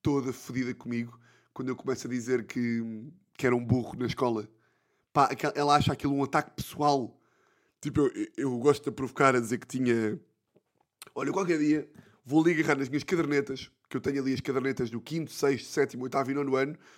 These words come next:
vou fotografar e vou, pá, vou meter aí no Instagram para vocês verem, pá, o quão mau aluno eu era. Pá, era mesmo, primeiro período, cinco, eh, cinco a nada, óbvio,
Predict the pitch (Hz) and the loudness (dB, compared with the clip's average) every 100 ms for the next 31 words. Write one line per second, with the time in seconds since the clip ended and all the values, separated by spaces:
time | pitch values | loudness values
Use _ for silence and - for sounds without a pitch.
0 | _ 139 135 - 185 170 - 156 170 170 | _ -8 -8 -4 2 2 2 0 0 -2
1 | _ _ _ _ - 139 139 151 151 143 | _ _ _ _ -10 -4 0 2 2 0
2 | 143 143 147 147 147 165 156 151 147 - | -2 -2 -2 -2 0 4 4 4 -2 -4
3 | 120 147 143 139 135 117 104 131 135 135 | -2 -2 -2 -6 -4 -4 2 2 2 -4
4 | _ _ _ - 143 135 - 180 190 190 | _ _ _ 0 2 0 -2 4 4 4
5 | 170 165 156 147 147 127 120 101 - _ | 2 2 2 2 0 -2 -4 -8 -16 _
6 | _ - 156 160 147 117 - _ - 170 | _ 2 4 4 2 -2 -14 _ 2 8
7 | 185 - 170 151 127 - - - - - | 6 6 0 0 -2 -6 -20 -16 -12 -8
8 | 185 170 - - 143 143 139 135 131 190 | -8 -8 -12 -6 2 6 6 4 0 -2
9 | 175 135 143 185 190 131 151 233 | 0 2 2 0 -2 -4 -2 -8